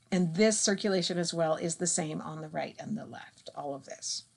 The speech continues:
So here it is on our model.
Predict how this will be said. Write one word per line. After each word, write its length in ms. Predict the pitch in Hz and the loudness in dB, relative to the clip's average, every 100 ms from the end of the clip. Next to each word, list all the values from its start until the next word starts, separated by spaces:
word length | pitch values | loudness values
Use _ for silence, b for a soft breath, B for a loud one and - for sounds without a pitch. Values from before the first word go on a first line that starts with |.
| _ _ _ _ _ _ _ _ _ _ _ _ _ _ _ B B B B B - | _ _ _ _ _ _ _ _ _ _ _ _ _ _ _ B B B B B -2
So 160 | - | 0
here 260 | 185 - 302 | 2 2 4
it 80 | 262 | 8
is 160 | 233 | 6
on 180 | - 185 | 6 4
our 100 | 175 | 4
model. 680 | 175 202 247 247 240 233 226 | 6 6 6 6 6 6 4